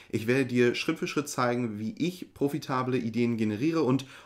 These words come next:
ob diese Idee nun hier mit zum Beispiel so einem kleinen Astronauten denn überhaupt sinnvoll ist. Aber kommen wir mal zuallererst zum grundlegenden Prozess.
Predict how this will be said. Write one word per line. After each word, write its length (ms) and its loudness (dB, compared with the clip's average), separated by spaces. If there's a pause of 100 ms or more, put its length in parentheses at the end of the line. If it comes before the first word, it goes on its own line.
(100)
ob 280 2
diese 240 -2
Idee 340 0
nun 220 6
hier 180 2
mit 180 2
zum 120 -4
Beispiel 260 -2
so 80 -4
einem 140 0
kleinen 260 -2
Astronauten 720 0 (260)
denn 160 4
überhaupt 680 2
sinnvoll 520 2
ist. 400 -8
Aber 380 4 (200)
kommen 200 4
wir 140 4
mal 40 2
zuallererst 720 0
zum 400 -2
grundlegenden 760 2
Prozess. 560 -6